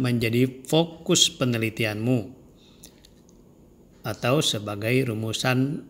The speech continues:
masalah? Tentu saja disertai dengan alasan kenapa pertanyaan tersebut kamu pilih.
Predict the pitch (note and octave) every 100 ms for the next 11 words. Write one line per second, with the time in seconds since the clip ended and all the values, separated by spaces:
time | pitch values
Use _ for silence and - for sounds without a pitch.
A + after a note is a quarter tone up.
0 | - - C3 A2 G2+ A#2 G#2 G2+ - -
1 | - - - - - - - - - -
2 | - - - - - - - - - _
3 | - - - - - - - A#2+ A#2 A2
4 | A2+ G#2 A2 C#3+ F#3+ G#3+ - G#2+ B2+ A2+
5 | A#2 C3+ D#3 C#3 C#3+ - D3 E3 - D3+
6 | D#3 D#3+ - - B2+ C3+ F3+ D#3 C3 B2
7 | - A#2+ A#2 B2 A2+ A2 G#2+ G#2 G#2 C#3
8 | - - - - G#2 A2 C3+ C#3+ B2